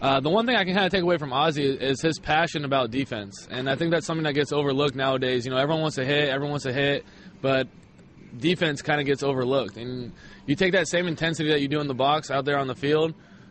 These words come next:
and, uh, good things are gonna happen. And you can tell the way Ozzie speaks about defense, obviously probably arguably the best shortstop to ever play the game.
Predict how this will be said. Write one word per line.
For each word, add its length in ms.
and, 360
uh, 300
good 180
things 200
are 40
gonna 160
happen. 280
And 280
you 120
can 100
tell 180
the 80
way 200
Ozzie 260
speaks 300
about 200
defense, 460
obviously 600
probably 420
arguably 420
the 80
best 220
shortstop 440
to 60
ever 160
play 160
the 80
game. 400